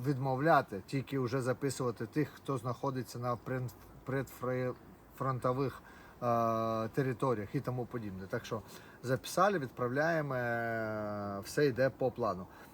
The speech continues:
Я надіюсь, що вліземо в термін, термін десятиденний, хоч і кількість збільшилася, але в термін ми постараємося влізти. Так що, друзі, працюємо. Е, хотіло б сподіватися, що всі, хто записаний, це ті люди, котрі потребували, так як матки ми планували роздати,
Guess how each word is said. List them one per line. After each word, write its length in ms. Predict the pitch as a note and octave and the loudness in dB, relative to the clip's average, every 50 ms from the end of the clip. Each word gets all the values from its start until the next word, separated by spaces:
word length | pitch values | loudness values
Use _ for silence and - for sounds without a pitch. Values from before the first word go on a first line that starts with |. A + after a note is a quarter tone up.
| - - | -14 -2
Я 180 | - D3 D#3+ D3+ | 6 8 8 8
надіюсь, 380 | C#3+ C3+ B2+ C3 C#3 C3 A2+ - | 8 6 2 2 0 0 0 -2
що 240 | - - C3 A#2 G2+ - - - - - C3 A#2+ | -2 -2 -2 -2 -2 -6 -12 -18 -14 -10 -8 -4
вліземо 480 | B2 C3 C3+ C#3+ C3+ A2+ C#3 C#3 C3+ | -2 2 2 2 2 2 0 0 0
в 80 | B2+ - | -2 0
термін, 420 | - D#3 D#3 D3+ D#3 D#3+ E3 D#3+ D#3+ - - - - | 2 2 2 4 2 0 0 -2 -2 -6 -12 0 4
термін 320 | E3 D#3+ E3 E3 D#3+ D3+ | 6 6 6 6 2 2
десятиденний, 760 | D3 D#3 D3 - - - E3+ D#3 C#3+ E3 E3+ E3+ E3 D#3+ D3+ | 2 0 0 0 0 0 0 4 6 4 4 4 4 2 0
хоч 260 | C#3+ - C#3+ C3 - | 0 0 -4 -4 -4
і 40 | - | -6
кількість 400 | - - C#3+ B2 - - A#2 G2+ | -6 -4 -6 -6 -4 -4 -6 -6
збільшилася, 680 | G#2 A2+ D3 G#3 F3+ - - D#3+ D3 C3+ B2+ - C3+ B2 C3+ | -4 -4 -4 -4 -4 -4 -4 -2 -2 -2 -2 -2 -2 0 0
але 100 | D#3 C3+ | 0 -2
в 100 | - - | -2 0
термін 380 | - C#3 C3+ C#3 C3 A#2+ A#2 | 0 0 2 2 -2 -4 -4
ми 160 | A2+ A#2 B2 | -2 -2 -4
постараємося 580 | A#2 - A#2 - - A2+ A#2+ A#2+ A2+ G#2 - A2+ | -4 -4 -10 -8 -6 -6 -4 -4 -6 -6 -6 -8
влізти. 300 | G#2+ G2+ F2 - - - - - - - - - - - | -6 -6 -10 -12 -14 -18 -20 -20 -18 -18 -18 -20 0 4
Так 140 | - D3 | 4 4
що, 120 | - - D#3+ | 6 4 4
друзі, 300 | C#3+ D#3+ F3+ D#3 D#3 C3 - - - - - | 4 4 6 6 4 4 2 -4 -16 -20 0
працюємо. 500 | - D#3+ D3+ - - D#3 C3+ A2 G#2+ G2 G2 - - - - - - - - - | 4 4 4 4 2 0 0 0 0 -4 -8 -12 -14 -18 -18 -18 -18 -12 -2 2
Е, 420 | B2 B2 B2 A#2+ A#2+ A#2+ B2 A#2+ | 2 4 4 4 4 4 2 2
хотіло 360 | - - D3+ C#3+ F3 D#3 C#3 | 2 0 2 4 6 6 6
б 100 | B2+ B2 | 4 0
сподіватися, 800 | - D3+ B2+ - - D3+ C3+ C#3 C3+ C3+ A#2+ - - - - A#2+ A#2 | -2 -4 -6 -2 -2 0 2 4 4 4 4 2 -2 -4 -4 -4 -2
що 140 | - C#3 | -2 -4
всі, 260 | A#2 - - - D3 B2+ | -4 -4 -4 -4 -4 -4
хто 220 | - - - B2 | -2 -2 -2 0
записаний, 640 | G#2+ A#2+ A2 - C#3 B2 - - - A2+ A2 G#2+ | 0 0 -2 0 -2 -2 -2 -4 -6 -8 -8 -8
це 180 | F#2+ - - A#2+ | -6 -4 -6 -6
ті 180 | - - C3+ A#2 | -4 -4 -6 -4
люди, 220 | A2 A2+ G2 G#2 | -4 -4 -4 -6
котрі 260 | - - G#2+ G#2+ A#2+ | -8 -8 -6 -6 -6
потребували, 680 | A#2 - A2 - - B2 A#2+ C3 D#3 F#3+ G#3+ G3+ E3 | -6 -6 -8 -6 -6 -4 0 2 4 4 4 4 2
так 180 | C#3 C#3+ B2 - | 0 -2 -4 -4
як 120 | B2+ A#2 | -4 -4
матки 320 | C3+ B2+ A#2+ A2+ - - A2 | -2 -2 -2 -2 -4 -8 -8
ми 140 | A2 A2 G#2+ | -6 -6 -8
планували 520 | - A2 A2 A2 A2+ A2 A2 G#2 G2+ G#2 | -6 -8 -6 -6 -4 -2 -2 -2 -2 -4
роздати, 480 | G2+ G2+ F#2+ G#2 A2+ G#2+ - - G#2 | -6 -6 -4 -2 -2 -2 -2 -4 -8